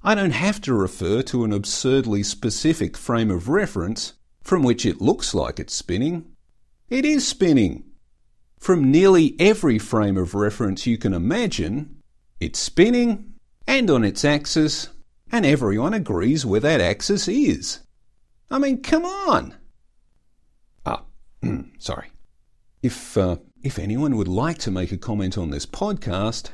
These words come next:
please write to Moon not spinning on its axis at bernie at the stake dot com. Thanks for listening. This is Steve Nerlich from Cheap Astronomy,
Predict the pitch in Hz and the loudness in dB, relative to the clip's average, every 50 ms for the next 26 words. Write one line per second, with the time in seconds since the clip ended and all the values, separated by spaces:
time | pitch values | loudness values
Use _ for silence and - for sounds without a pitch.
0 | - _ _ _ _ _ _ _ _ _ _ _ _ - - 247 294 254 208 - | -18 _ _ _ _ _ _ _ _ _ _ _ _ -4 0 0 2 2 0 0
1 | 123 104 90 87 90 92 - - 120 120 127 127 123 120 - - - _ _ _ | 2 2 2 2 0 -2 -2 -2 0 0 0 0 -2 -6 -12 -18 -20 _ _ _
2 | _ _ _ 139 190 226 269 311 190 156 110 104 107 - - - - 110 104 95 | _ _ _ 0 2 4 4 4 4 4 2 2 0 -2 -4 -6 -2 0 0 0
3 | 87 82 85 85 78 76 - 151 170 190 - - - 95 95 110 - - - - | 0 0 -2 -2 -4 -2 -2 -2 -2 -2 -4 -6 -4 -4 -4 -4 -4 -6 -8 -10
4 | - - _ _ _ _ _ _ _ - - 104 147 170 - - - - - - | -14 -18 _ _ _ _ _ _ _ -4 -2 0 0 0 -2 -6 -10 -14 -16 -8
5 | 73 92 101 101 104 107 107 104 - 117 113 - - 214 196 139 143 147 - - | -4 -2 0 0 2 0 0 -2 -2 -4 -4 -2 0 0 2 2 0 -2 -4 -8
6 | - - - - - - 58 - 50 - _ - - - 104 120 127 101 69 58 | -12 -14 -16 -10 -10 -8 -8 -10 -12 -18 _ -12 -8 -6 -4 -4 -4 -4 -6 -8
7 | - - - - _ _ _ _ _ _ _ _ _ _ _ _ _ _ _ _ | -10 -16 -18 -20 _ _ _ _ _ _ _ _ _ _ _ _ _ _ _ _
8 | _ _ _ _ _ _ _ _ _ _ _ _ - - - 208 262 262 240 - | _ _ _ _ _ _ _ _ _ _ _ _ -16 -2 0 2 2 2 0 0
9 | - - 175 139 123 123 123 - 139 131 139 143 143 139 - - - - - - | 0 2 4 6 6 4 4 2 2 2 2 2 2 0 -4 -10 -18 -18 -20 -20
10 | - - - 101 90 - 85 80 - - - - 123 131 147 143 131 127 131 135 | -18 -8 -6 -4 -4 -4 -4 -4 -4 -6 -2 0 2 4 4 4 4 2 2 2
11 | 143 143 139 139 - - 117 101 - - - 147 147 - 135 - - - 202 214 | 2 2 0 0 -2 -2 -4 -2 -2 0 0 0 2 2 0 -2 0 0 0 2
12 | 220 196 165 160 170 175 175 - | 2 2 0 0 0 -2 -2 -4